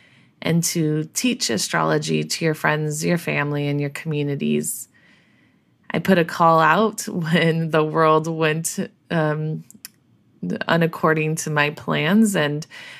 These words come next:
I made lemonade out of lemons and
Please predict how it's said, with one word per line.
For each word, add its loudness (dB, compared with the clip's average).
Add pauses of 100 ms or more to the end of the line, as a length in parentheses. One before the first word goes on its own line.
(160)
I 0
made 2
lemonade 2
out 4
of -4
lemons 4 (120)
and 0